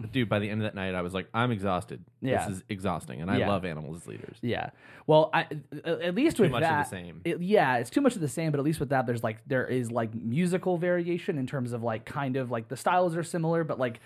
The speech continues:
Speaker 2: it's not just Animals leaders writing the same song over and over
Speaker 1: Oh,
Speaker 2: and over
Speaker 1: yeah, of
Speaker 2: again.
Speaker 1: course.
Speaker 2: Whereas it feels, it felt
Speaker 1: It
Speaker 2: like
Speaker 1: just felt like a
Speaker 2: Slayer
Speaker 1: lot.
Speaker 2: and, yeah, for sure. Yeah.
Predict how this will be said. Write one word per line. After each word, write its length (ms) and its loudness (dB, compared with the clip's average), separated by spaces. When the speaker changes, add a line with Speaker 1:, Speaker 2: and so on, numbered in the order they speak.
Speaker 2:
it's 160 -8
not 220 -2
just 240 -6
Animals 320 -4
leaders 160 -4
writing 220 0
the 60 -4
same 220 -2
song 280 -2
over 240 2
and 80 2
over 140 2
Speaker 1:
Oh, 20 6
Speaker 2:
and 100 4
over 40 2
Speaker 1:
yeah, 80 0
of 40 0
Speaker 2:
again. 200 0
Speaker 1:
course. 180 -6
Speaker 2:
Whereas 380 2
it 120 -6
feels, 560 2
it 200 -6
felt 240 2
Speaker 1:
It 40 -4
Speaker 2:
like 220 0
Speaker 1:
just 100 -8
felt 100 -2
like 80 -4
a 40 -2
Speaker 2:
Slayer 600 0
Speaker 1:
lot. 60 -6
Speaker 2:
and, 260 -2
yeah, 300 4
for 180 -8
sure. 340 -6
Yeah. 280 -2